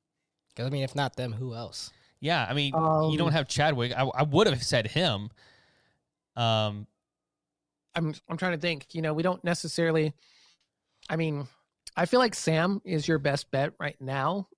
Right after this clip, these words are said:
Speaker 3: as a leader. We can see who else plays out, like, as things play out. Um,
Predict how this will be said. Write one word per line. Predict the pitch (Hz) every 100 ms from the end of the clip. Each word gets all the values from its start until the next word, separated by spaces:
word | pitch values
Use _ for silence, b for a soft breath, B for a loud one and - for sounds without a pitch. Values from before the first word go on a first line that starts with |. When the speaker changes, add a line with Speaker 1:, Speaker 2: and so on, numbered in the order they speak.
| _ -
Speaker 3:
as | 170
a | 170
leader. | 170 180 190 - b b b b b
We | 160
can | 147
see | - 151
who | 151
else | 147 143 -
plays | - - 156 135
out, | 131 143 - -
like, | 151
as | 143 -
things | 147 -
play | 170 139
out. | 147 - _ b b b -
Um, | 147 139 131 131 131